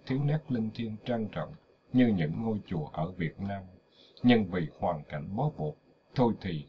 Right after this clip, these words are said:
có vẫn hơn không. Sau cơm trưa,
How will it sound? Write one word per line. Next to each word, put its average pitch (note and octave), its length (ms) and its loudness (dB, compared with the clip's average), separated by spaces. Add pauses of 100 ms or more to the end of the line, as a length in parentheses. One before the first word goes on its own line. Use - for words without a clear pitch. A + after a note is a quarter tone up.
có A#2 260 2
vẫn - 220 -6
hơn G#2 260 -6
không. G2 280 -8 (800)
Sau G#2 400 0
cơm G#2+ 280 2
trưa, G2+ 260 -6